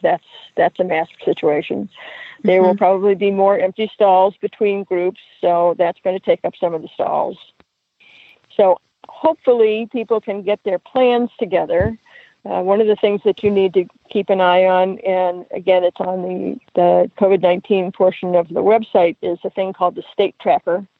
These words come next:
Speaker 1: And that has up to date, it's updated weekly, I believe, that has the current conditions, restrictions, requirements for all of the states so that you know what your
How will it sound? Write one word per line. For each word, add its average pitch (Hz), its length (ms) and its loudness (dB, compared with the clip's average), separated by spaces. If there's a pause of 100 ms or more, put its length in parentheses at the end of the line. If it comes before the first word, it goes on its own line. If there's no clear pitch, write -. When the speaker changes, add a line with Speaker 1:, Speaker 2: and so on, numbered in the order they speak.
(360)
Speaker 1:
And 185 220 0
that 208 180 2
has 196 320 2 (240)
up 202 160 0
to 220 120 -2
date, 196 300 2
it's 180 180 -8
updated 185 540 -2
weekly, 214 640 0
I 226 60 -10
believe, 208 440 -4 (760)
that 190 220 2
has 190 340 2
the 175 320 2 (140)
current 214 360 0 (140)
conditions, 190 640 -2
restrictions, 180 840 -2
requirements 175 760 2 (380)
for 175 460 2
all 180 220 4
of 180 40 -4
the 185 140 -12
states 156 300 -6 (100)
so - 120 -6
that - 200 -10
you 185 80 -2
know 170 560 0 (640)
what 190 320 2 (160)
your 202 600 0